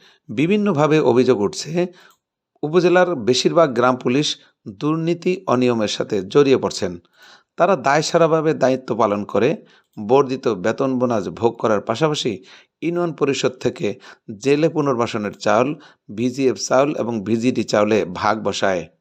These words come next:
ইলিশ ধরা মৌসুমে গ্রাম পুলিশদেরই সবচেয়ে পোয়াবার হয়।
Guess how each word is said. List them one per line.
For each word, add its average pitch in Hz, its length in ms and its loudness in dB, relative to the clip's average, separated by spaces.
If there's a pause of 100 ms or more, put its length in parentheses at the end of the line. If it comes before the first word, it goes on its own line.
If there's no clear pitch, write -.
(1000)
ইলিশ 190 260 0
ধরা 180 240 4
মৌসুমে 147 440 0
গ্রাম 127 320 2
পুলিশদেরই 131 480 2
সবচেয়ে - 540 -2
পোয়াবার 107 540 0
হয়। 87 260 -4